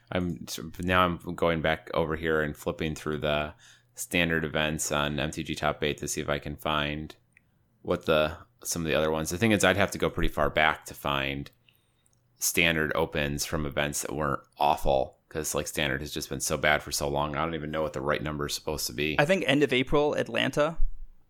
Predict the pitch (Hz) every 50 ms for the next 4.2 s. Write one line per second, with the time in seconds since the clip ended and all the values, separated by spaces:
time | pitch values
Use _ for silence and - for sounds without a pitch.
0 | _ - 127 127 127 127 127 127 127 127 127 127 123 113 117 131 127 - - 131
1 | 127 123 127 127 127 131 - - 131 127 123 127 131 - - 131 123 127 127 127
2 | 123 127 - 139 139 139 - 123 120 - - 123 - - - - 131 120 - -
3 | - - 123 113 120 120 107 - 117 120 117 - 127 120 120 120 - - - 117
4 | 110 104 - -